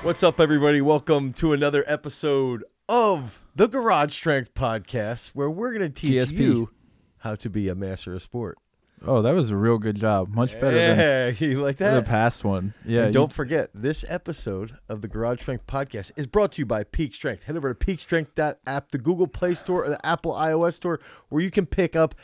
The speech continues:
Speaker 1: seven free days of training. That's five free workouts, and you can cancel at any time. But if you cancel before you actually get the subscription, you're never gonna attain that peak strength.
Speaker 2: Man, you're losing out.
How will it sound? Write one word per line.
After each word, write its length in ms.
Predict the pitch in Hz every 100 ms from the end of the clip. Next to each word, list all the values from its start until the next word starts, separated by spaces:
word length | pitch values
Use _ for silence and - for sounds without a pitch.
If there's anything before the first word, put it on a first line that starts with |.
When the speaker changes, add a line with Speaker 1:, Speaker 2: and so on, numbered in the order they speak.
| -
Speaker 1:
seven 580 | - - - 220 180 135 - _
free 440 | - 214 220 139 - - -
days 300 | 196 190 147
of 100 | 143
training. 300 | - 175 139
That's 180 | 131 -
five 500 | - - 156 147 127
free 300 | - 156 143
workouts, 680 | 113 127 139 - 123 104 -
and 200 | 131 131
you 100 | 135
can 280 | - 135 113 _ -
cancel 440 | - 233 - 208
at 120 | 180 160
any 180 | 156
time. 420 | 143 196 190 190 170 _ _ _ -
But 140 | 170
if 140 | 170 180
you 80 | 196
cancel 640 | - 330 311 160 113 110 _ _ _ -
before 300 | 123 - 160
you 140 | 135 123
actually 440 | 131 - 117 90 _ _
get 160 | - 117
the 60 | 98
subscription, 680 | - - 170 - - 65 -
you're 100 | 104
never 200 | 135 127
gonna 160 | 107 92
attain 340 | 90 110 87
that 160 | 82 92
peak 180 | 120 90
strength. 380 | - 104 - - _ _ _ -
Speaker 2:
Man, 440 | 104 101 101 107
you're 120 | 110
losing 280 | 107 110 98
out. 260 | 107 107